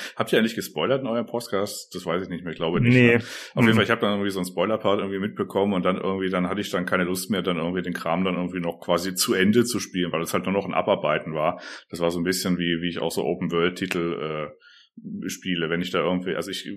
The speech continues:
Speaker 1: grase nicht Icons ab. Also wenn ich dann quasi sehe, okay, da geht's hin, dann muss ich das nicht noch irgendwie nachspielen. Und war aber auch okay. Also ich hatte so meine zwei, drei Stunden irgendwie Zeit, hab irgendwie wilde Sachen ausprobiert und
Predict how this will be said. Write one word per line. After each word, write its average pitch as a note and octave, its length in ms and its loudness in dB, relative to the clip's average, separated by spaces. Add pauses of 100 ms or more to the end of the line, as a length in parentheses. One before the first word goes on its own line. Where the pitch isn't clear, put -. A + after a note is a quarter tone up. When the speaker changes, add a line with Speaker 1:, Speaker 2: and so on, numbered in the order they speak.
(180)
Speaker 1:
grase F#2 400 2
nicht F#2 220 -6
Icons F2 360 -4
ab. D2+ 240 -12
Also D#2+ 280 -10
wenn E2+ 120 -8
ich E2 120 -10
dann E2 120 -10
quasi E2 260 -6
sehe, F2+ 280 0
okay, G#2 260 0
da F#2+ 140 0
geht's - 240 -8
hin, G2+ 220 0
dann F2+ 140 -2
muss F2+ 180 -4
ich - 100 -10
das F#2 140 -10
nicht F#2 180 -4
noch F#2 120 -4
irgendwie D#2+ 260 -6
nachspielen. - 560 -10 (460)
Und D#2+ 380 -8 (100)
war F2+ 100 4
aber G#2 220 4
auch F#2 120 -2
okay. F2 400 -4
Also F2 200 -12
ich F2 80 -12
hatte F#2+ 140 -2
so G2+ 100 -6
meine F2 280 -2
zwei, F2+ 200 0
drei F2+ 180 0
Stunden G2+ 360 -4
irgendwie F2+ 240 -4
Zeit, A2+ 380 2
hab F#2+ 140 -4
irgendwie F2+ 280 -4
wilde F#2 220 0
Sachen F#2+ 240 -2
ausprobiert F#2 720 0
und E2 340 -6